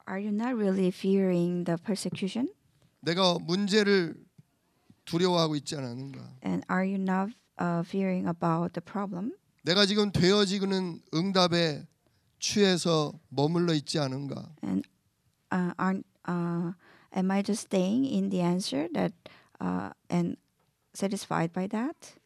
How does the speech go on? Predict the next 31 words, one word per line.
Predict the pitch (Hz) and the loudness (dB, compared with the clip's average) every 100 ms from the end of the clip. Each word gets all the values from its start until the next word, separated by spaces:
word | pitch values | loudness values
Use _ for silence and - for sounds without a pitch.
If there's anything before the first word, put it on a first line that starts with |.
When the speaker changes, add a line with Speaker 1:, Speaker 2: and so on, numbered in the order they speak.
| _ _ _ | _ _ _
Speaker 2:
"내게 | - 151 180 | 2 6 8
주신 | 165 170 185 165 | 6 2 0 2
현장, | 165 165 160 160 147 160 _ _ _ _ | 2 2 0 0 -2 -8 _ _ _ _
내게 | 131 160 185 | -4 0 2
주신 | 180 185 190 180 | 0 -2 -2 0
영혼을 | 160 165 165 165 | 0 0 0 2
향해 | 160 156 143 | 0 0 -2
내가 | 143 143 139 131 - _ _ _ _ _ | 0 2 0 -2 -12 _ _ _ _ _
가지 | - 127 127 | -6 -2 -2
못하고 | 131 135 - 147 147 | -2 -4 -2 -2 -2
있지는 | - 147 127 | -4 -4 -4
않은가?" | 117 120 113 110 120 | -4 -6 -8 -10 -14
Speaker 1:
So, | - - 185 190 - | -16 -10 -8 -8 -6
uh, | 175 175 175 - - _ _ _ _ | -4 -4 -6 -10 -18 _ _ _ _
am | 185 180 | -2 0
I | 180 | 0
really | 185 185 190 | 0 0 0
going | - 185 190 | 0 -2 -2
to | 196 | -2
the | 220 | -4
field | - 220 220 220 202 | -2 -2 -2 -2 -2
and | 180 185 | -2 -2
the | 190 | -4
souls | - 190 196 220 | -6 -8 -8 -6
given | 190 185 208 | -6 -4 -4
to | 220 | -4
me? | 233 262 381 _ _ _ _ _ _ _ _ _ _ _ _ _ | -2 -2 -4 _ _ _ _ _ _ _ _ _ _ _ _ _
Speaker 2:
진짜 | - 170 180 - | -4 -2 0 2
오늘도 | 165 160 160 156 | 2 4 2 0
그리스도로 | - 156 170 170 190 175 | -2 -2 0 0 0 0
말미암아 | 160 151 151 147 151 165 135 | 0 0 0 0 2 0 -2